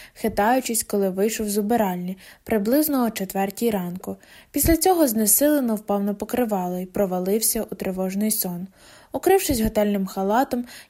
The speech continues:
я проспала декілька годин, та коли прокинулась, то виявилось, що він і досі спить. Я прийняла душ і одягнулася, а потім тихенько вийшла до холу готелю, щоб купити кави в автоматі.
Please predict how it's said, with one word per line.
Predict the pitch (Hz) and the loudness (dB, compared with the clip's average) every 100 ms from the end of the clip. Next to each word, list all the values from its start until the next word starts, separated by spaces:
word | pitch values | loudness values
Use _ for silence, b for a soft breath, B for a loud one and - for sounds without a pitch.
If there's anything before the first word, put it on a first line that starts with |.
| - | 0
я | |
проспала | 359 277 - - 302 277 | 2 2 0 2 4 4
декілька | 220 226 233 - 240 | 2 -2 -6 -4 0
годин, | 262 220 202 180 180 B B | 0 2 0 0 -6 B B
та | 208 | -4
коли | 202 208 | 0 0
прокинулась, | 202 196 190 240 247 240 226 - | 0 -4 -2 0 2 0 -2 -2
то | 208 | -4
виявилось, | 185 190 240 226 220 214 | -2 0 2 2 0 -2
що | - 233 | -4 0
він | 302 320 | 2 2
і | 226 | 0
досі | 202 202 - | 0 0 0
спить. | - - 180 180 - B B B - | -2 -2 -6 -8 -14 B B B -2
Я | 359 | 2
прийняла | 302 233 226 214 | 2 2 2 2
душ | 190 240 277 - | 2 2 0 -2
і | 233 | -2
одягнулася, | 233 226 254 233 202 180 180 - 190 B B B | -2 0 0 2 0 0 -2 -4 -4 B B B
а | 196 | -4
потім | 190 233 262 254 226 | -2 0 0 0 -4
тихенько | 226 247 359 349 247 | -4 -2 -2 -2 -2
вийшла | 208 214 208 196 | 0 0 0 -2
до | 185 | -2
холу | 185 - 269 269 240 | -6 -2 0 2 0
готелю, | 233 233 226 226 226 220 B | -2 -2 0 0 -2 -6 B
щоб | - - 330 | -4 -2 -2
купити | - 196 208 233 | -4 0 0 0
кави | 233 185 190 190 | -2 -2 -2 -2
в | |
автоматі. | 196 - 240 214 180 185 196 | -4 -2 0 0 -2 -6 -12